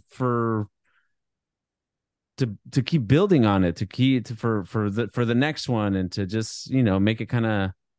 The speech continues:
meaningful. I, I, I, I think they should hang one up. I mean, it's gotta count for something.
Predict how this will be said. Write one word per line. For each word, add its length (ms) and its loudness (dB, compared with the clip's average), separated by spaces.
meaningful. 920 -2
I, 80 -6
I, 460 2
I, 180 4
I 180 2
think 180 4
they 80 4
should 180 2
hang 260 4
one 300 2
up. 300 0
I 80 -2
mean, 320 0
it's 80 -20
gotta 180 0
count 240 2
for 60 2
something. 480 2